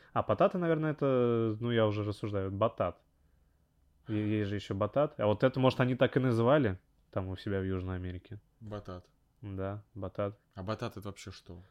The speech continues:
Speaker 1: Батат это, по-моему, сладкая картошка.
Speaker 2: Ага.
Speaker 1: Ну, ти-, типа, типа картошка.
Speaker 2: Ну, вот как бы все
Speaker 1: Ну,
Speaker 2: сложилось.
Speaker 1: оранжевая.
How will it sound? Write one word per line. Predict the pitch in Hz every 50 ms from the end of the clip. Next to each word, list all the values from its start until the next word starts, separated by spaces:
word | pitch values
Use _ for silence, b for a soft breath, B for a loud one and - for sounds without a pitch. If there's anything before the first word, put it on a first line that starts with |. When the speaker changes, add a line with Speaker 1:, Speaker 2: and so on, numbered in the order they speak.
| _ _
Speaker 1:
Батат | - - - 147 151 -
это, | 127 123
по-моему, | - 120 120 123 120 117 117 113 113 110 110 110 107 107 107
сладкая | 104 - - 113 104 - - -
картошка. | - - 92 - - 95 - - - _ _ _ _ _ _ _ _ -
Speaker 2:
Ага. | 98 92 87 92 95 87 87 90 - _ _ _ _ _ _ _ _ _ _ _ -
Speaker 1:
Ну, | 135 143 127 104
ти-, | - - - -
типа, | - - 107 - - 92 - _ _ _ _ _
типа | - 104 -
картошка. | - - - _ - - - 127
Speaker 2:
Ну, | 147 185 202 233 240
вот | 233 220 208 -
как | - - 196 156
бы | 139 151 156 147
все | - - - 190 180 170 160
Speaker 1:
Ну, | 151 143
Speaker 2:
сложилось. | - - 156 113 104
Speaker 1:
оранжевая. | 107 107 104 98 98 98